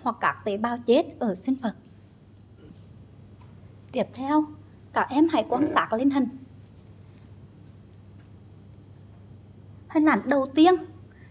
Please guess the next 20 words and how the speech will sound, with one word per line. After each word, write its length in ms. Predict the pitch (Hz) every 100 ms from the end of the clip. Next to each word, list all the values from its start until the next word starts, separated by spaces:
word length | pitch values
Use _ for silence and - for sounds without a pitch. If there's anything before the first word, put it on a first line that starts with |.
| -
đây 180 | 262 302
là 300 | 285 247 247 -
cơ 160 | 269 294
thể 320 | 285 226 190 -
của 200 | 220 - -
trùng 240 | - 262 254
roi 140 | 247 269
xanh, 240 | 285 302 302 - - -
nó 160 | 226 196
đang 300 | 208 247 311
sinh 340 | - 302 330
sản 260 | 285 247 170 -
bằng 240 | 254 - 254
cách 140 | 339 - -
phân 240 | 277 277
đôi 180 | 269 277
cơ 180 | 269 285
thể. 300 | 254 202 - - - - - - - - - - - - - -
Và 200 | 277 277
đây 280 | 277 359